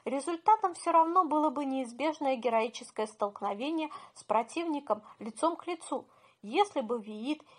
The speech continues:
экипировался в комплект вещей Браконодоморфа и воспользовался скульптурной трансформацией, то мог бы стать ядром этого сражения, но из-за побочных эффектов он не мог,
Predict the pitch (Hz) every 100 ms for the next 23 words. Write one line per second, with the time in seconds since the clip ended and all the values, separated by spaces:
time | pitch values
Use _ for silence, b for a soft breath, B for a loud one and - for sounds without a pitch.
0 | - 226 262 302 311 330 381 - 285 -
1 | 262 262 330 349 - 233 - 311 311 B
2 | B B 214 294 311 247 214 196 214 247
3 | 381 - 247 - 220 269 269 - 370 302
4 | 262 262 247 - 262 - 359 349 247 240
5 | 220 - 214 240 294 370 - 208 B B
6 | - 202 214 220 262 320 - 262 269 294
7 | 311 370 349 226 214 196 202 - 226 240
8 | 262 226 180 - b b - 202 196 240
9 | 254 269 262 220 220 185 170 - 220 302
10 | 381 427 - B B B - 214 254 349
11 | 339 240 240 302 -